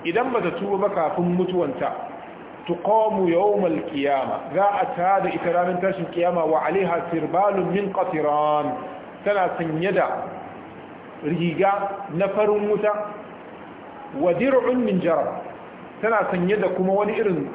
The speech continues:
tufafi na kanzuwa, in ji Annabi sallallahu alaihi wasallam. Za a sanya mata kayan wuta da kuma kayan kanzuwa, ga tsayi-, ga kuna.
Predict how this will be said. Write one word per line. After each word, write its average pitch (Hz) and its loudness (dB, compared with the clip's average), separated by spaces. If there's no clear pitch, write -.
tufafi 226 2
na 180 0
kanzuwa, 180 0
in 160 -6
ji 170 0
Annabi 160 -2
sallallahu 135 -2
alaihi 123 -4
wasallam. 123 -8
Za 190 2
a 175 0
sanya 175 0
mata 175 -2
kayan 165 2
wuta 175 0
da 151 0
kuma 170 -2
kayan 180 0
kanzuwa, 180 2
ga 170 2
tsayi-, 185 -2
ga 175 4
kuna. 185 2